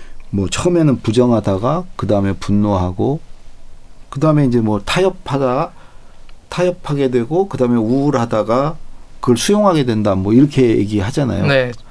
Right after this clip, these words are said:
Speaker 2: 저도 비슷한 단계를 거쳤거든요.
Speaker 1: 저도 위험 선고 받았을 때 그런 걸 생각했었거든요.
Speaker 2: 네.
Speaker 1: 처음에 "왜 나한테 이런 일이?"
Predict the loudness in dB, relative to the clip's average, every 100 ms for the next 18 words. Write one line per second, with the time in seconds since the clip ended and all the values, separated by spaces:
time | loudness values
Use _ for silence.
0 | -12 -12 -6 0 0 0 -8 -6 -2 0
1 | -2 -4 -2 -2 -2 -4 -2 0 0 -2
2 | -4 -6 -6 0 2 6 6 6 6 2
3 | 0 0 0 -2 -4 -6 -2 -2 -4 -2
4 | -2 0 -2 -4 -8 -8 -4 -4 -6 -14
5 | -14 -8 -2 -2 -2 -6 -4 -4 -4 -4
6 | -2 -2 -2 -2 -2 -4 2 6 6 4
7 | 0 -4 -14 -14 -16 -18 -20 -6 4 4
8 | 6 2 0 0 2 4 4 4 2 -2
9 | -6